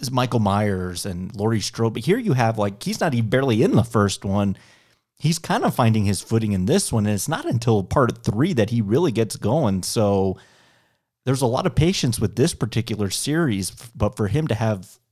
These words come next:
such a longevity going forward that people just wanted more and more and more of him because of how iconic he had, he had become. And he's not even there yet in the second film.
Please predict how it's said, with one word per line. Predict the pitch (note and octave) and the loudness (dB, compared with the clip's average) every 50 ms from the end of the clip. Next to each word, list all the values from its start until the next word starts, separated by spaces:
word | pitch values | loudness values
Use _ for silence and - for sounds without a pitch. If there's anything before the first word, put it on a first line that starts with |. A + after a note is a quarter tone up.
| _ _ | _ _
such | - - - D#3 D3+ - | -10 -6 -4 -4 -2 -2
a | D3 | -2
longevity | B2 A#2+ A#2+ A#2+ A2+ G2 G2+ A#2 B2 C#3 C#3 A#2 | 0 2 4 4 4 4 4 2 2 2 0 -2
going | G#2 A2 G#2+ A2+ G#2+ G2+ F#2 | 0 0 2 2 2 0 -2
forward | - - G2+ A2+ C#3 C3+ A2 G2 | -2 -2 -2 0 2 2 2 2
that | F#2+ F2+ | 0 0
people | - B2 A#2+ A#2 A#2 G#2+ | 0 -2 -2 0 0 -2
just | G#2 G#2 - - | -2 -2 -2 -2
wanted | A2 A2 G#2+ G2 F#2 | -2 -2 -2 -2 -2
more | F#2 F#2+ A2 A#2 A2 | -2 0 0 2 2
and | G2 F#2+ | 2 0
more | F#2+ G2+ A2 A2 G2+ | 0 0 0 0 -2
and | F#2+ | -2
more | F#2+ G#2 A2+ A2+ F#2+ | -2 0 0 0 -2
of | E2 E2+ | -2 -4
him | - D3 D#3+ B2 G2 | -4 -2 -2 0 0
because | F#2+ G2 F#2+ - G#2+ G2+ F#2+ | -2 -4 -4 -2 -4 -2 -2
of | F#2+ F2+ D#2 - | -4 -6 -6 -4
how | G#2+ G#2+ G#2 | -2 -2 -2
iconic | G2 F#2 - - A2 C#3 D#3 B2+ - | -2 -4 -4 -4 -2 0 0 0 0
he | G#2 G2+ | -2 -2
had, | F#2+ F2+ | -2 -2
he | F#2 G2+ | 0 -2
had | G2 F#2 F#2 | -2 0 -2
become. | F2 E2+ - - F#2+ F#2 D2 - | -6 -6 -6 -8 -6 -6 -6 -6
And | - G2+ G#2 | -2 -2 0
he's | C#3+ D#3 E3+ | 0 -2 -2
not | E3 B2 G#2+ | -2 -2 -2
even | G#2+ A2 G2+ F#2+ | -2 -2 -2 -2
there | F#2+ A2 C#3+ F3 | -2 -2 -2 -2
yet | D#3+ - F2+ G#2+ A2+ | -2 -2 -2 0 0
in | A2+ F#2+ | 0 -2
the | F#2+ F#2 | -2 -4
second | - - A#2 A2+ - - G2+ | -2 -4 -4 -4 -4 -8 -6
film. | - C3+ D#3 C3+ A2 - | -6 -4 -4 -2 -4 -6